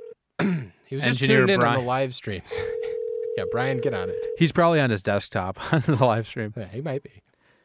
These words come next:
Speaker 2: Casey, what's happening? This is Colt Cans Podcast, live from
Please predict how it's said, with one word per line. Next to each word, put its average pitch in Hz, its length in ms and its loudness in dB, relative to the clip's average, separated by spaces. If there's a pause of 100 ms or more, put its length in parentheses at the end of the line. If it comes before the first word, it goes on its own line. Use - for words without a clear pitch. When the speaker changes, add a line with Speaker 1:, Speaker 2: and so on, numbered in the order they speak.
(540)
Speaker 2:
Casey, 151 400 4
what's 139 220 2
happening? 147 360 2
This 123 160 2
is 110 80 -4
Colt 127 260 0
Cans 127 280 0
Podcast, 156 760 2
live 151 460 4
from 110 320 0